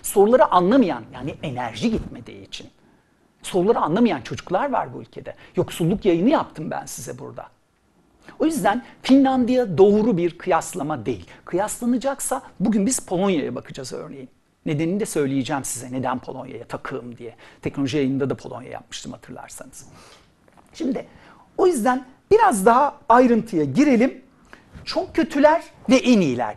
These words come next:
Yani o Alman Eğitim Bakanı söyledi. Biz beş ve altı. Mükemmel ve çok iyilerin oranını belli bir seviyede tutacağız. Belli bir oranın üstünde.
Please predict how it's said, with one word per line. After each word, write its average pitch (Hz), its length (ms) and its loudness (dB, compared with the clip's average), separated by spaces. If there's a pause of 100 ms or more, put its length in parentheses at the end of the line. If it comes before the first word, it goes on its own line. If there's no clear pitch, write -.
Yani 202 400 4 (220)
o 165 160 2
Alman 147 480 4
Eğitim 185 300 -2
Bakanı 147 240 -4
söyledi. 135 280 -4
Biz 185 280 -4 (220)
beş 156 320 4
ve 170 60 8
altı. 147 500 2 (960)
Mükemmel 165 640 -2
ve 147 60 -6
çok - 300 -8
iyilerin 131 360 -4
oranını 127 400 -8
belli 113 140 -6
bir 120 120 -6
seviyede 151 400 -2
tutacağız. - 720 -2 (380)
Belli 113 160 -12
bir 117 40 -8
oranın 117 320 -8
üstünde. 196 520 0